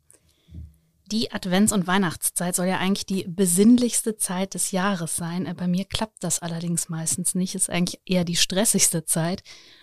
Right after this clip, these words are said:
Man muss Geschenke besorgen. Man muss, muss und möchte zu Weihnachtsfeiern, Plätzchen backen. Man geht auf den Weihnachtsmarkt. Man muss planen, was man essen will an Weihnachten. Und manchmal fühlt sich das alles an wie ein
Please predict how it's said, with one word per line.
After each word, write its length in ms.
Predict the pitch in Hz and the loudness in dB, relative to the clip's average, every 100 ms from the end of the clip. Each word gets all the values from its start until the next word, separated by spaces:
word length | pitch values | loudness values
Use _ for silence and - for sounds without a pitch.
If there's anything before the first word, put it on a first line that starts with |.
| - - | -14 2
Man 160 | 208 | 6
muss 240 | 202 208 - | 8 6 4
Geschenke 500 | 196 - 151 156 - | 2 0 -2 -6 -8
besorgen. 540 | 143 - - - - - | -6 -6 -6 -12 -12 -10
Man 240 | 147 175 202 | -4 2 4
muss, 320 | 220 - - - | 4 2 -2 4
muss 320 | 170 202 - | 6 6 6
und 180 | 151 170 | 4 6
möchte 340 | 208 - 220 | 6 4 -2
zu 160 | - 170 | -2 0
Weihnachtsfeiern, 680 | 151 135 - - 151 151 - | 0 -2 -8 -10 -12 -18 -6
Plätzchen 460 | - 180 - 151 | 0 0 0 -4
backen. 260 | 147 - 147 | -4 -10 -6
Man 140 | 156 | -4
geht 120 | 180 185 | -2 0
auf 80 | |
den 140 | - 165 | 2 2
Weihnachtsmarkt. 560 | 143 - - 147 147 _ - - - _ _ | 0 -8 -16 -16 -16 _ -20 -20 -20 _ _
Man 140 | 185 | 4
muss 200 | 190 190 | 6 4
planen, 480 | - 160 151 151 - _ _ _ _ _ _ _ _ _ _ _ _ | 2 -6 -10 -12 -16 _ _ _ _ _ _ _ _ _ _ _ _
was 180 | 175 175 | 2 4
man 160 | 208 202 | 2 2
essen 300 | 233 165 147 | 2 2 0
will 160 | 147 - | -6 -4
an 160 | 170 | -4
Weihnachten. 420 | 156 156 143 - | -2 -4 -6 -6
Und 120 | 165 170 | -4 -2
manchmal 340 | 180 214 208 | -2 0 0
fühlt 240 | - 214 | 0 0
sich 80 | - | 0
das 180 | - - | -2 -2
alles 220 | 185 190 | -2 -2
an 280 | 175 196 180 | -2 -2 -2
wie 120 | 185 | -2
ein 160 | 180 | -4